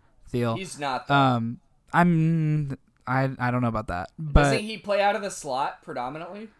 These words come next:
Speaker 1: I, I mean, I, I get, yeah, I suppose, but I'm just saying, like, in terms of, uh, where we're looking and stuff, like, Jefferson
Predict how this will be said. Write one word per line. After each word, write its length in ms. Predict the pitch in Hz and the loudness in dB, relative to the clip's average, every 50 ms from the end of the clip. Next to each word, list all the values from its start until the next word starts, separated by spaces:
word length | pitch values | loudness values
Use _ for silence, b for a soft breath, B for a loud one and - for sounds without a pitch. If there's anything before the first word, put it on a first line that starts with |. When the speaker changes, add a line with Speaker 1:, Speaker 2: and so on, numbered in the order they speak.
| b b b b _ _ _ - | b b b b _ _ _ 4
Speaker 1:
I, 180 | 175 202 214 - - | 6 6 6 4 0
I 140 | - - 196 | -4 -2 0
mean, 340 | 226 233 233 233 233 220 - - - | 2 4 4 4 2 2 -2 -4 -2
I, 180 | 151 185 190 180 | 0 2 2 2
I 140 | - 175 185 | 2 0 0
get, 280 | 180 180 190 196 - 196 | 2 2 2 2 2 2
yeah, 220 | 202 214 208 208 | 2 4 6 6
I 80 | 202 196 | 6 4
suppose, 360 | - - 180 196 202 190 170 | 2 2 2 4 4 4 4
but 80 | 175 170 | 2 0
I'm 120 | 165 160 | 0 0
just 140 | 160 156 - | -4 -4 -2
saying, 200 | - 170 165 160 | -2 -2 -2 0
like, 320 | 151 151 151 143 135 - - | 2 2 2 2 0 -2 -6
in 180 | 160 156 156 | -6 -6 -4
terms 420 | 147 - 165 170 170 170 160 151 160 | -4 -2 -2 -2 -2 -2 -2 0 2
of, 480 | 156 151 147 139 131 127 131 - - _ _ - | 2 4 4 2 0 -4 -8 -12 -18 _ _ 0
uh, 300 | 147 147 143 139 131 123 | 4 6 6 6 4 4
where 340 | - 127 127 139 143 147 143 | 2 2 4 4 6 6 6
we're 160 | 139 139 135 | 6 4 4
looking 420 | 127 123 127 135 - 170 170 170 | 4 2 0 0 -2 -2 -2 -2
and 120 | 175 170 165 | -2 -4 -4
stuff, 500 | - - 180 180 185 180 175 - - 156 | 0 2 4 4 4 4 2 -4 -4 -2
like, 240 | 147 143 135 123 127 - 151 | 0 0 0 -2 -4 -8 -6
Jefferson 920 | 139 147 165 - - - 185 175 - - 175 165 160 151 147 139 131 - | 0 2 2 4 4 2 0 0 0 -2 0 0 0 0 -2 -2 -4 -6